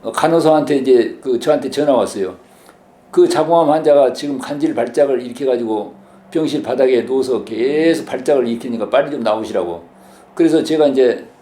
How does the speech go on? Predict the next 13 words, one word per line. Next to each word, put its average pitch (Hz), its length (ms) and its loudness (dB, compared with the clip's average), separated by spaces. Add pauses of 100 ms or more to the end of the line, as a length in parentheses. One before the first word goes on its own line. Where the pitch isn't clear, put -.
(140)
부랴부랴 135 540 4
이제 117 140 -8
병원에 147 300 2
가서 101 540 -2 (100)
이제 107 120 -12
봤는데 107 680 -4 (320)
간질 151 460 0
발작이 123 600 -2
아니라 104 640 -4 (460)
아주 117 260 -2
좋은 131 300 0
일이 101 200 -4
일어났습니다. 90 640 -8